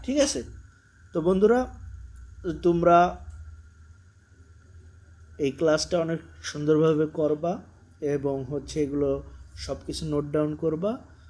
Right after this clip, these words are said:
যেন পরবর্তীতে সহজেই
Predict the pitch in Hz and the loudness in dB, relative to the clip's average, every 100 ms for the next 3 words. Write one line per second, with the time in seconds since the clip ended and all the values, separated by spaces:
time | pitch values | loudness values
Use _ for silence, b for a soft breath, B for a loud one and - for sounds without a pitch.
0 | b - 135 143 143 147 139 135 131 - | b -18 -6 -2 -2 -2 0 2 0 -2
1 | 143 190 277 - - - - - 139 151 | -6 -4 -4 -8 -20 -20 -14 -10 -6 -4
2 | 151 190 208 | -2 -2 -2